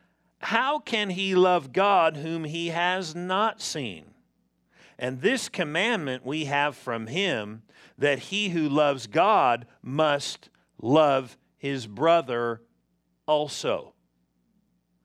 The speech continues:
How I treat people and walk in love toward people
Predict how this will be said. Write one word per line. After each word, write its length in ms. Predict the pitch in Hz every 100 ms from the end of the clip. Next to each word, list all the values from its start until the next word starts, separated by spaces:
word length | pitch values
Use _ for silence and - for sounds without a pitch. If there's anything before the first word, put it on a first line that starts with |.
| _ _ _ _
How 360 | - 180 180 208
I 220 | 220 185
treat 560 | 151 - 214 233 220 -
people 640 | 214 226 226 143 131 135
and 200 | 131 139
walk 340 | 147 175 190 185
in 160 | 135
love 480 | 135 147 202 180 135
toward 440 | - 160 151 135 -
people 580 | - 226 - 123 123